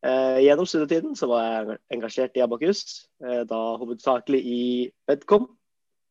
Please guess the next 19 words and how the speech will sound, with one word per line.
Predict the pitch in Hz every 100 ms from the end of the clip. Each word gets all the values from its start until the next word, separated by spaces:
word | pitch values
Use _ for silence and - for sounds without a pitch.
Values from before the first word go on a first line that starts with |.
| _ _ _ _ -
og | 135
etter | 131 123
hvert | 117 -
i | 131 120 113
Backup. | 101 - - 113 _ - _ _ _ _ _ _ _ _ _ _ _ -
Eh, | 117 113 113 113
og | 120 120 117 117
gleder | 117 113 110
meg | 110 104
til | 113 110
å | 110 110 113 113
dele | 117 147 131 160
mine | 135 135
erfaringer | - 117 113 117 117
og |
tanker | 131 113 - 107
gjennom | 104 101
et, | 101 _ - 107
eh, | -